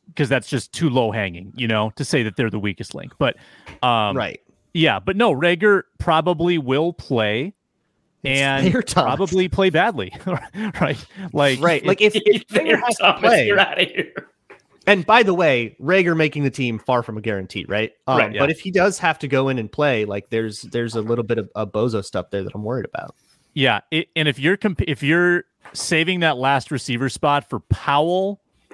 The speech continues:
Speaker 1: or Reagor, who do basically the same thing,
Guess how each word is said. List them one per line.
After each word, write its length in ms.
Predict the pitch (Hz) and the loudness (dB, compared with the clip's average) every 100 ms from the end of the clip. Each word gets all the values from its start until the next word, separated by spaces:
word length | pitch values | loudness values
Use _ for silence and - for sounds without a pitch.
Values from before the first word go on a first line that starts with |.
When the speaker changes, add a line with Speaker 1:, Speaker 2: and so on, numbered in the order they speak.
| - | -8
Speaker 1:
or 180 | 139 127 107 | -2 -2 0
Reagor, 540 | 113 131 101 90 87 87 _ | 0 0 0 -6 -8 -12 _
who 200 | - 160 120 | -6 -2 -2
do 260 | 123 139 | 0 0
basically 760 | 101 95 147 180 - 190 190 190 | -2 0 0 0 -6 -6 -4 -2
the 100 | 139 | -4
same 420 | - - 135 131 | -4 -4 -2 -2
thing, 520 | 113 - 107 82 82 | -4 -2 -2 -4 -10